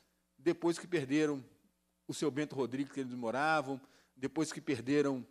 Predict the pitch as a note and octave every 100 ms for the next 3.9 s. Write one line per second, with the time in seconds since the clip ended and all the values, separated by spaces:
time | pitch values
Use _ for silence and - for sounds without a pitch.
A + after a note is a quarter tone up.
0 | _ _ _ B2+ B2+ C#3 C#3 A2+ - _
1 | - C3+ D3+ D3 C#3+ C#3 A2+ - F#3 G3
2 | - - _ _ _ E3 E3 - - E3+
3 | F3+ D#3+ D#3 D#3 D#3+ - D3 G#2